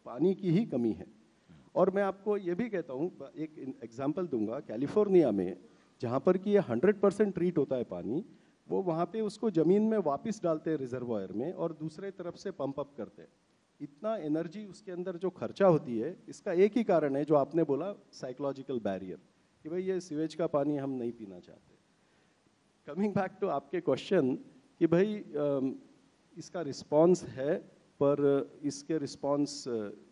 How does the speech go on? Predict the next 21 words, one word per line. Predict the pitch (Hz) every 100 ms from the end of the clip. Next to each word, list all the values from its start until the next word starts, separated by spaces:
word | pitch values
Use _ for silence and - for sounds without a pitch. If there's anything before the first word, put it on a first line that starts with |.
| _
स्लो | - - 120 143
है, | 147 151 - - _ _ _ _ _
क्योंकि | 139 135 147 143
इसमें | 139 156 151 147
urban | 117 117 143
local | 156 151 160
body | 151 151 151
है, | 143 147 -
इसके | - 120
अंदर | 113 110
thermal | - 104 123
power | 139 143 147
station | - 147 139 147
है, | 143 147 147 -
अलग-अलग | 113 120 131 139 -
government | 110 117 131 127
के | 135
norms | 113 101 123 139 156
है। | 139 - _ _ _ -
महाराष्ट्र | 107 139 - 147
government | 139 139 151 151